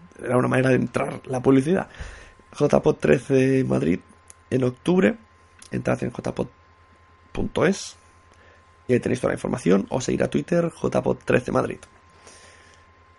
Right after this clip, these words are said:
Eh, bueno, a los chicos que entrevisté... en el anterior, es una gracia... ¿Qué más? En Cataluña vamos a hacer algo también. Segona trobada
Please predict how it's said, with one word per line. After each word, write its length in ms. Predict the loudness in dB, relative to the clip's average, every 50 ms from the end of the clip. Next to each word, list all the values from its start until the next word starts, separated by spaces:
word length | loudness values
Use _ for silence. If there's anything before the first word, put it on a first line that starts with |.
| -20 _ -6
Eh, 1040 | -2 -2 0 0 -2 -2 -4 -4 -6 -6 -6 -6 -6 -8 -8 -8 -8 -8 -8 -10 -10 -12 -14 -4
bueno, 260 | -2 -2 0 0 -4 -8 _ _ -20 -10
a 100 | -8 -6
los 120 | -6 -6 -6
chicos 260 | -6 -4 -4 -4 -2
que 80 | -2 -2
entrevisté... 640 | -2 -2 -4 -4 -6 -8 -8 -6 -6 -6 -4 -6
en 60 | -6 -4
el 80 | -4
anterior, 280 | -6 -6 -4 -2 -4 -2
es 60 | 0
una 120 | 0 2
gracia... 320 | 2 2 0 0 -2 -10 -20 -20 _ _ -20 -20 -20 -20 -20 _ _ _ -20 _ -20 _ -20 _ -20 -20 -20 _ _ _ -20 -20 -6 0
¿Qué 120 | 2 2
más? 360 | 2 2 0 -2 -4 -10 -16 -20 -10 _
En 100 | -2 0
Cataluña 540 | 2 2 2 2 2 2 2 2 0 0 2
vamos 240 | 2 2 0 2 0
a 40 | -4
hacer 320 | -2 0 -2 -2 -2 -4 -10 -14 _
algo 260 | _ -2 -2 0 -2 -4
también. 300 | -6 -8 -10 -12 -14 -16 -18 -20 _ -20 -20 -16
Segona 500 | -12 -6 -2 0 2 2 4 4 2 2
trobada 680 | 0 0 0 2 2 2 4 4 4 4 4 2 0